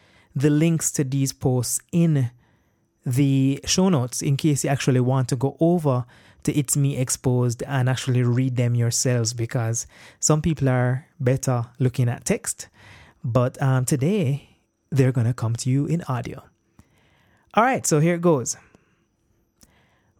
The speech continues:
My parents always taught me not to want things that I couldn't have, but until it happens to you in the context of love, all that you've learned may quickly vanish. I want the one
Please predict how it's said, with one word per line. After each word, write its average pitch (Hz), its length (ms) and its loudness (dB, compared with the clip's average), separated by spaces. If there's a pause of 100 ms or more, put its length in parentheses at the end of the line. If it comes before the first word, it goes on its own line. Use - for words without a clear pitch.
My 208 260 2
parents 160 560 0
always 131 420 0
taught 135 360 -2
me 123 440 0
not 160 300 0
to 180 120 0
want 135 360 0
things 123 320 0
that 123 160 0
I 127 140 0
couldn't 131 400 -2
have, 113 440 -4 (220)
but 143 240 2
until 151 320 0
it 214 120 0
happens 175 480 0
to - 120 0
you 147 360 2
in 123 160 0
the 123 60 0
context 127 600 -2
of 113 100 0
love, 127 420 0 (800)
all 151 200 2
that 160 100 0
you've 143 200 0
learned 113 440 2 (140)
may 123 140 0
quickly 123 320 -2
vanish. 110 520 -4 (1300)
I 170 80 4
want 175 300 2
the 147 80 2
one 120 420 0